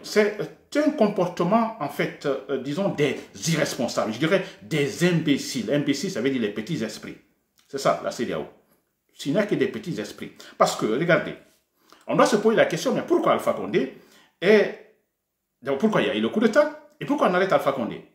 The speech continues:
Et pourquoi maintenant, jusqu'à maintenant, il est maintenu ? Et dans cette fraîcheur, disons, de coup d'État militaire du cinq mars, on a ces gens-là qui viennent,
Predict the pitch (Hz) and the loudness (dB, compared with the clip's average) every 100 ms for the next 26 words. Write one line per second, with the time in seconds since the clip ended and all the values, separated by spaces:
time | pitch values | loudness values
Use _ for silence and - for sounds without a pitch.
0 | - - 294 247 196 - 214 214 175 160 | -16 -4 0 2 2 2 0 2 2 2
1 | 214 233 151 202 208 120 139 - 98 87 | 2 2 4 4 2 2 0 0 -6 -8
2 | - _ _ _ _ - 165 - 151 - | -14 _ _ _ _ -2 2 4 2 0
3 | 320 214 - 220 - 330 339 170 - - | 0 0 2 -2 0 2 4 4 2 -8
4 | - 147 170 254 135 - 311 - 190 165 | -8 -2 2 2 2 2 2 4 2 0
5 | 160 139 117 185 170 107 110 95 - - | -4 -6 -6 -6 -4 -4 -4 -4 -10 -14
6 | - 139 156 - - 139 254 240 180 131 | -4 2 4 4 2 0 2 2 0 -2
7 | 101 107 | -4 -4